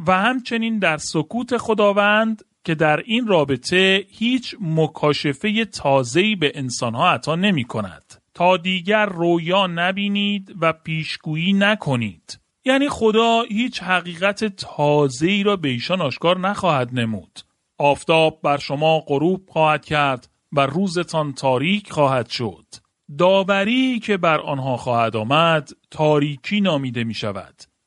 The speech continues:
هیچ نوری از کلام خدا بر آنان نخواهد تابید. پیشگویی‌ها متوقف خواهند شد.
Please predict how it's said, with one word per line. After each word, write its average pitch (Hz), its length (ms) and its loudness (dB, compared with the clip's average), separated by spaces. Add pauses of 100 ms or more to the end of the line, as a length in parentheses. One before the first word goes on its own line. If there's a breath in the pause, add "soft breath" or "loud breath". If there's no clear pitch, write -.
(100)
هیچ 196 420 0
نوری 196 580 2
از 170 200 0
کلام 175 400 0
خدا 160 400 0
بر 151 220 0
آنان 151 420 -4
نخواهد 165 500 -2
تابید. 113 720 -6 (180)
پیشگویی‌ها 170 1120 2
متوقف 160 880 -2
خواهند 151 420 -2
شد. - 360 -8